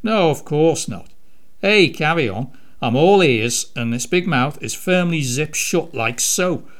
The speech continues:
drawing her finger across. Victoria laughed again. Okay, are you ever not crazy? Anyway, when we were inside, after about half an hour, we had a number of pipes undone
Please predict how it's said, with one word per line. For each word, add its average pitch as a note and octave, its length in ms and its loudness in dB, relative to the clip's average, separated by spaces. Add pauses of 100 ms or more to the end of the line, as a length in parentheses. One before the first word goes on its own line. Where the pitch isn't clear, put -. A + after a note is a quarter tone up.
(340)
drawing A2+ 380 -2
her G2 100 -6
finger F#2+ 420 -10
across. - 520 -14 (1500)
Victoria C3+ 580 -2
laughed A2+ 280 -4
again. F2+ 400 -8 (1200)
Okay, E3+ 520 0
are E3 80 -4
you G#3+ 320 0
ever G3+ 320 4
not G#2+ 260 -2
crazy? G#2+ 540 -6 (720)
Anyway, D3 460 2 (1000)
when D3+ 160 -2
we F#3+ 100 2
were E3 140 0
inside, B2 720 -4 (280)
after F3 280 -4
about C#3+ 300 -2
half C3+ 340 -4
an A#2 80 -4
hour, F#2 280 -10 (160)
we C#3 100 -4
had C#3+ 180 -2
a C#3+ 60 -2
number D#3+ 240 -2
of D3 180 -8
pipes F3 360 -8
undone F#2 400 -8